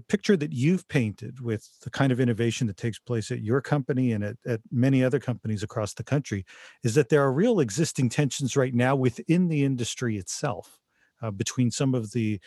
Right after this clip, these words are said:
the legacy media and then, on the other hand, some of the, the new, more innovative digital companies, born digital, as you were saying earlier,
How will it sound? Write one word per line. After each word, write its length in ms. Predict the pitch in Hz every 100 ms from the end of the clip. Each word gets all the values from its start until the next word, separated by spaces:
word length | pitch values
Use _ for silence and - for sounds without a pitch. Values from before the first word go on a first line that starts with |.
| - -
the 80 | -
legacy 460 | 110 147 151 - 151
media 560 | 143 143 147 143 170 170
and 200 | 117 120
then, 160 | 120
on 140 | 117 110
the 60 |
other 180 | 110 123
hand, 280 | 117 113 110 - - -
some 200 | - 139
of 140 | 120 101
the, 280 | 110 113 120
the 140 | 113
new, 160 | 110 113
more 180 | 113 110
innovative 560 | 113 107 110 107 85
digital 520 | - 170 185 135 113
companies, 720 | - - 107 117 98 95 123 - _ _
born 260 | 123 143 131
digital, 440 | 120 95 110 101
as 120 | 98
you 120 | 92 98
were 100 | 104
saying 400 | - 104 98 113
earlier, 460 | 104 101 98 90